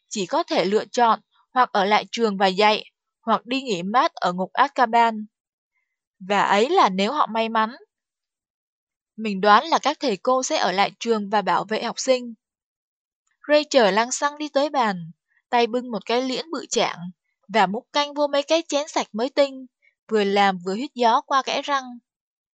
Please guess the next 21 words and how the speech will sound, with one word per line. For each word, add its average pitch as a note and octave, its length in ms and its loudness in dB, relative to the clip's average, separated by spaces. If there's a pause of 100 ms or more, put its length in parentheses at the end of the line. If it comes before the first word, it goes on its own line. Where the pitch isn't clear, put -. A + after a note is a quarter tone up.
(340)
"Cảm B3 200 2
ơn C#4 220 -4
Rachel," C4 560 2 (640)
Harry G#3 360 -4
nói, A3+ 460 0 (260)
liệng B3 200 0
xấp E4+ 260 6
tờ A#3+ 140 2
báo G3 200 2
tiên D4+ 280 -12
tri, D4 320 -6 (340)
để F#3+ 180 0
khỏi C4 260 0
phải F3 220 -4
nhìn G3 200 -6
thấy B3 160 -4
gương D4 240 -10
mặt C#4 140 0
Snape. C4+ 380 -4 (1600)
"Thôi A#3 260 -2
thì, G3 480 -4